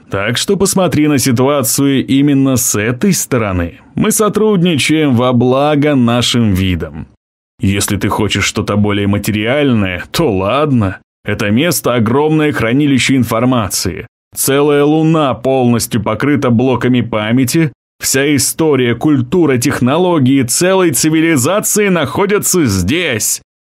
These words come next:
под твоими ногами. Я дам тебе доступ к ним. Такая плата тебя устроит?" Да что мне с этим всем делать? Все блага мира не особо тронули Крейга.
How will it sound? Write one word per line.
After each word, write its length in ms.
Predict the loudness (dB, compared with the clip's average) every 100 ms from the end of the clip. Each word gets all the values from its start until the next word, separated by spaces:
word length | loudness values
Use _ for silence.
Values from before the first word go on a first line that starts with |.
| _
под 220 | -8 -6
твоими 480 | -4 -4 -2 0 0
ногами. 680 | 0 0 0 0 0 -2 -6 -18 _ _
Я 260 | -2 0 0
дам 260 | 0 0
тебе 240 | 0 0 2
доступ 460 | 2 0 -2 -4
к 100 | -2
ним. 340 | -2 0 -2 -8 -18 _ _ _
Такая 540 | -8 -6 -4 -2 -2 -4
плата 480 | -2 -2 -2 -4 -4
тебя 340 | -2 0 2
устроит?" 840 | 2 0 -2 0 0 -2 -6 -14 -20 _ _ _ _ -4
Да 260 | 0 0 -2
что 280 | -2 0
мне 200 | 2 0
с 140 | 0 -2
этим 260 | 0 0
всем 340 | -2 0 0 2
делать? 560 | 2 0 -2 -4 -10 -18 _ _ _
Все 360 | -6 -2 0 0
блага 420 | 0 0 0 0
мира 400 | 2 2 2 2
не 160 | 2 2
особо 580 | 0 0 0 0 0 0
тронули 540 | 0 0 2 2 0
Крейга. 720 | -2 -2 -2 -4 -4 -8